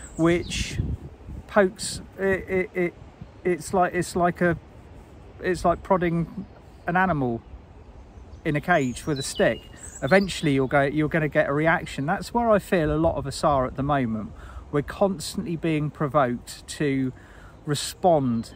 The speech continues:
in a way which is angry. It's, it's emotionally volatile. And that,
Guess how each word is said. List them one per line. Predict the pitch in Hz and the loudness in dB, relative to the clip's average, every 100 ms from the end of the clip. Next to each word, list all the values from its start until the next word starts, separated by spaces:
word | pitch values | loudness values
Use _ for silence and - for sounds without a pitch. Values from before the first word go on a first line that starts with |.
| - | -6
in | 139 143 | -2 0
a | |
way | 127 143 139 123 117 - - | 2 2 2 0 -4 -6 -6
which | 147 131 - | -6 -4 -2
is | 131 131 127 - - - - - - - - - | 0 0 -2 -6 -8 -12 -18 -20 -20 -20 -20 -6
angry. | 170 175 156 139 123 117 - - - | 0 2 2 0 -2 -4 -10 -20 -12
It's, | - 143 - - | -4 -4 -4 -10
it's | 151 151 - | -6 -6 -4
emotionally | 156 160 156 - 151 143 | 2 2 2 -2 -4 0
volatile. | 160 156 - 113 104 104 - - - - - - - | 2 2 -2 -4 -4 -8 -14 -20 -18 -18 -18 -8 0
And | 185 | 4
that, | 247 | 4